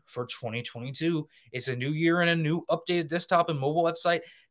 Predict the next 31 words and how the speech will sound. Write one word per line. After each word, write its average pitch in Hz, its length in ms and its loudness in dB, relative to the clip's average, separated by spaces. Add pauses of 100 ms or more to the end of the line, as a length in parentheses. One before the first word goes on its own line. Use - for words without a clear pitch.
to 110 120 -6
sign 135 440 2
up 160 100 2
today 151 240 2
and 135 100 0
receive 143 280 -6
your 175 100 -2
fifty 214 260 -6
percent 254 300 -2
welcome 214 280 0
bonus 160 360 0 (320)
on 117 180 -2
your 123 180 -2
first 131 200 -4
deposit. 135 280 2
Again, 147 180 -2
that's 160 180 -2
your 160 100 2
fifty 180 300 -4
percent 214 280 -4
welcome 180 220 2
bonus 170 220 0
on 147 100 2
your 160 100 -4
first 170 200 -4
deposit. 175 340 2
Just 220 220 -2
use 262 140 -2
our 247 120 6
promo 214 280 6
code 147 260 6